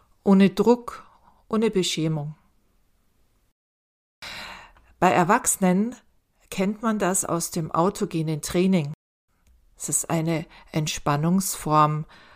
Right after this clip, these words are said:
von, äh, Professor Doktor Schulz. Da soll ich mich beim autogenen Training auf einen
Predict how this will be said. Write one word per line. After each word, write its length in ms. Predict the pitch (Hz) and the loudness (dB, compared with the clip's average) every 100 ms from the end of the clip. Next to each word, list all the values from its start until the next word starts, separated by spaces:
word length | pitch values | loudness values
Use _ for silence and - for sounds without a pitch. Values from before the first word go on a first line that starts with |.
| - | -20
von, 500 | _ - 165 151 151 | _ -6 -4 -2 -4
äh, 460 | 151 147 143 143 139 | -4 -2 -2 -2 -4
Professor 500 | - - 165 147 170 | -6 -6 -2 -2 -2
Doktor 320 | 151 - 147 | -4 -6 -8
Schulz. 480 | - 196 220 - - _ _ _ _ _ _ _ _ _ _ _ _ _ _ _ - - - - - _ _ _ - | -4 -4 -4 -8 -10 _ _ _ _ _ _ _ _ _ _ _ _ _ _ _ -20 -20 -20 -20 -20 _ _ _ 0
Da 160 | 190 | 2
soll 240 | 220 240 247 | 4 2 2
ich 120 | 240 | 0
mich 240 | 240 240 | -2 -2
beim 240 | - 175 170 | 2 2 2
autogenen 680 | - 220 240 220 190 175 165 | 2 2 0 0 2 2 -2
Training 500 | - 170 202 226 196 | -2 -2 -2 -4 -4
auf 280 | 175 180 - _ | -4 -4 -10 _
einen 760 | - 196 240 269 269 269 269 | -2 0 0 -4 -4 -6 -8